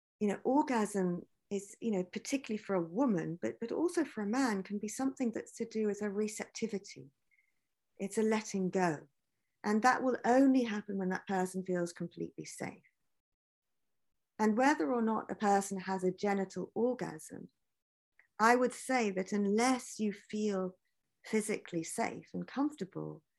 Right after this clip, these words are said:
you're going to struggle to really enjoy, uh, sexual relating. So, you know, a lot of what we spoke about last time with the boundaries,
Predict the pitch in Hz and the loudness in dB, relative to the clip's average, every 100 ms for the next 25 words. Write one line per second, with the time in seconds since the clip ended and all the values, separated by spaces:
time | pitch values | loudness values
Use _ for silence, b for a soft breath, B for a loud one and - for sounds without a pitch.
0 | _ _ _ 226 233 262 285 294 - 269 | _ _ _ -2 2 4 4 0 -2 0
1 | 254 226 220 190 196 208 202 196 180 185 | 0 -4 -4 -4 0 2 2 2 0 2
2 | 180 170 156 151 _ _ _ _ _ _ | 2 2 0 -6 _ _ _ _ _ _
3 | _ _ _ _ 160 156 - 165 - 170 | _ _ _ _ -6 -4 -4 -6 -4 -4
4 | 160 156 175 175 - 135 _ _ _ _ | 0 0 0 0 -6 -10 _ _ _ _
5 | _ _ - - 196 185 180 180 - - | _ _ -14 -2 4 6 6 4 -4 -8
6 | 175 175 196 196 185 185 175 180 - 190 | -2 2 4 4 2 0 -2 -2 0 2
7 | 185 175 170 - 190 196 190 185 170 165 | 2 0 -2 2 4 4 2 -2 -2 -2
8 | 160 - 208 214 202 180 156 147 | -6 -2 0 2 0 -2 -4 -8